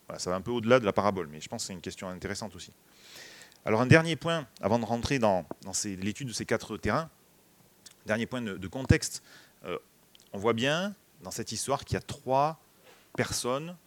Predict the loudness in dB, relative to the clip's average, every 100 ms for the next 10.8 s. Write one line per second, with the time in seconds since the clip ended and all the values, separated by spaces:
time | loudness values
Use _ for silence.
0 | _ _ _ -2 0 0 -2 -4 -8 -8
1 | _ _ _ _ _ _ _ 0 2 2
2 | 0 -2 -6 -4 0 0 -2 -6 _ _
3 | _ _ _ _ _ _ _ _ _ _
4 | _ _ _ -12 -6 -4 -2 -4 -2 0
5 | 0 -2 -6 -8 -8 -8 -6 -8 -8 -10
6 | -8 -6 -6 -4 -2 -2 -4 -8 -8 -8
7 | -8 -10 -18 -16 -4 -2 -2 -4 -2 -2
8 | -2 -2 -2 -4 -6 _ _ _ _ -20
9 | -20 -20 _ -4 -2 -2 2 2 2 -2
10 | -2 -2 -2 4 4 4 -4 -12